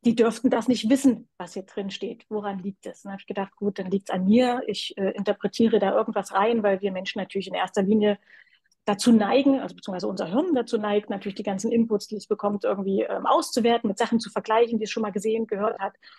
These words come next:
und sich dann irgendwie sein eigenes Bild zu machen. So, m-, man kennt das, wenn man, ja, beispielsweise im Wald geht und, äh, guckt an eine Baumrinde und, äh, da sind ein paar Flechten komisch verteilt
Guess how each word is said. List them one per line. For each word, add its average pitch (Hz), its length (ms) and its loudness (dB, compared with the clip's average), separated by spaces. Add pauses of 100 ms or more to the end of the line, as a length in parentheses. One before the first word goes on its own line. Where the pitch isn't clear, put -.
(140)
und 175 140 -6
sich 190 80 -8
dann 202 140 0
irgendwie 202 180 2
sein 208 160 0
eigenes 202 320 0
Bild 220 160 2
zu 202 80 -6
machen. - 320 -10 (200)
So, - 340 -6
m-, - 240 -8 (100)
man 202 260 -6
kennt 202 180 0
das, 202 140 -2
wenn 208 80 -2
man, 196 300 -4 (560)
ja, 170 160 -4
beispielsweise 202 400 2
im 196 80 4
Wald 220 240 2
geht 233 240 4
und, 202 180 -4
äh, - 380 -8 (140)
guckt - 220 -4
an 202 100 0
eine 185 60 0
Baumrinde 247 760 4 (540)
und, 202 340 -8
äh, 190 140 -6
da 185 80 -4
sind 208 120 -6
ein 220 60 -4
paar 190 120 -8
Flechten 226 380 -8
komisch 220 320 -6
verteilt 302 520 -10